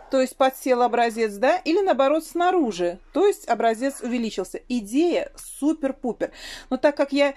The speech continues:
снимаю первую часть этого ролика, пока образец не стиран, пока вот он таким вот образом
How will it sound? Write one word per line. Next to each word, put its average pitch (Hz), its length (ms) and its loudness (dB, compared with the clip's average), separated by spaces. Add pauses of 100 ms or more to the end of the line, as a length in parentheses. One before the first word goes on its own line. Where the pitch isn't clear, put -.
(120)
снимаю 277 500 0
первую 254 380 0
часть 226 260 -2
этого 220 240 -2
ролика, 214 320 0
пока 220 280 0
образец 226 560 -2
не 226 180 -2
стиран, 190 500 -6
пока 196 280 -2
вот 190 100 -4
он 196 100 -4
таким 214 460 -4
вот 185 160 -4
образом 185 420 -2